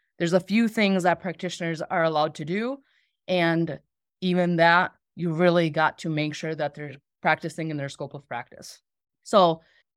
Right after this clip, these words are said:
with that being said, this is also why we're gonna go back to this influencer thing.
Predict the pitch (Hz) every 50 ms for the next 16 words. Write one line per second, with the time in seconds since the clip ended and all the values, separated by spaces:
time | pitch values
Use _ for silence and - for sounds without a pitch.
0 | _ - 156 196 285 320 - 285 240 220 185 165 180 165 160 151 143 147 - 156
1 | 139 120 135 156 170 - _ _ _ _ _ _ _ - 196 220 220 262 254 202
2 | - - 233 220 233 240 - - 302 302 285 233 180 180 240 262 165 127 - 135
3 | 165 214 240 _ _ _ _ _ _ _ - 170 170 190 190 196 202 196 180 180
4 | 185 - - - 170 160 - - - 190 180 175 - 156 147 139 135 - 151 143
5 | - 143 139 156 208 208